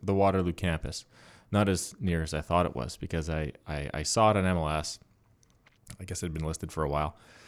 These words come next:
and I looked it up in Google Maps, and, and universities own, you know, their campus, but they also typically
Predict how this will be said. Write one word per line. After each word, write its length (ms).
and 120
I 20
looked 180
it 60
up 100
in 80
Google 220
Maps, 380
and, 300
and 380
universities 800
own, 480
you 100
know, 160
their 260
campus, 560
but 160
they 100
also 300
typically 480